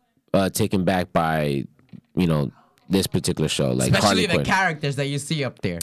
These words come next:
Speaker 1: Yeah, like, the only ones that are recognizable, f-, like,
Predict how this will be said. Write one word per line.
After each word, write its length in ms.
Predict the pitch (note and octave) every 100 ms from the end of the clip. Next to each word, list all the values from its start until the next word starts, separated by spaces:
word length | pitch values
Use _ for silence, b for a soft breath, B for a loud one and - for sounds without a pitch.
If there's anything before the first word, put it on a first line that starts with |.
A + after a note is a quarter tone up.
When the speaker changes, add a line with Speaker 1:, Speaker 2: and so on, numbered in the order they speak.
| -
Speaker 1:
Yeah, 260 | A#2 E2+ D2 B B B
like, 140 | C#3+
the 100 | D3+
only 180 | F3 G3+
ones 280 | G#3+ G#3 F#3+
that 120 | F3
are 120 | C#3
recognizable, 840 | B2 C#3+ D#3 C3 C#3+ D#3 E3 F#3
f-, 220 | F3 - - -
like, 260 | A2+ F#2+